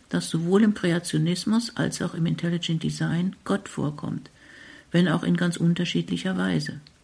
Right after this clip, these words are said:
Sie machen sich weiterhin zunutze, dass der Kreationismus aus naturwissenschaftlicher Sicht schlicht unhaltbar ist. Und nun behaupten sie kurzerhand,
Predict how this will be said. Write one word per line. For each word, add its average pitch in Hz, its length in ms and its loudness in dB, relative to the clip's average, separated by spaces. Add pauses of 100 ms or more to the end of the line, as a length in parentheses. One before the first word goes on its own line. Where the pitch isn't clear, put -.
(1120)
Sie - 160 0
machen 185 240 6
sich 185 160 0
weiterhin 220 460 8
zunutze, 208 500 4
dass 190 160 0
der 180 120 0
Kreationismus 180 880 0
aus 156 220 -4
naturwissenschaftlicher 165 1120 0
Sicht 175 280 -2
schlicht 190 400 -2
unhaltbar 170 680 0
ist. 151 220 -10 (1120)
Und 175 100 4
nun 226 200 12
behaupten 202 360 8
sie 180 140 0
kurzerhand, 180 760 0